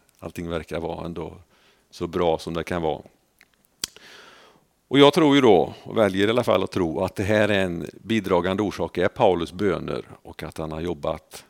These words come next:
på sitt håll och bett för församlingen om beskydd och vägledning på alla sätt och vis. Det står ju inte så rakt av här, men att jag, jag tror ändå att det har betydelse med våra böner just för varandra.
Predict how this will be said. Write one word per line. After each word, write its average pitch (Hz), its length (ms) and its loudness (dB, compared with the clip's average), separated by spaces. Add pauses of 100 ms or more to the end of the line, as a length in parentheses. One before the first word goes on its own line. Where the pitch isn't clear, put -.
på 90 100 -6
sitt - 300 -12
håll 69 280 -10
och 73 100 -14
bett 80 340 -6
för 78 180 -14
församlingen - 680 -16 (380)
om 82 200 -16
beskydd 82 540 -12 (640)
och 82 160 -10
vägledning 76 500 -10
på - 120 -16
alla 78 160 -12
sätt - 220 -20
och - 80 -14
vis. - 360 -18 (1600)
Det 123 100 4
står 110 240 4
ju - 20 4
inte 117 180 -4
så 95 200 0
rakt 85 300 0
av 85 180 -2
här, 71 120 -2
men 80 200 -10
att 76 240 -14 (200)
jag, 90 140 -10
jag 90 440 -4 (460)
tror 85 220 -8
ändå 82 200 -12
att 85 120 -16
det 85 80 -12
har 76 160 -12
betydelse 78 720 -12
med 78 180 -14
våra 78 200 -12
böner 78 320 -16
just - 160 -18
för - 80 -18
varandra. - 400 -18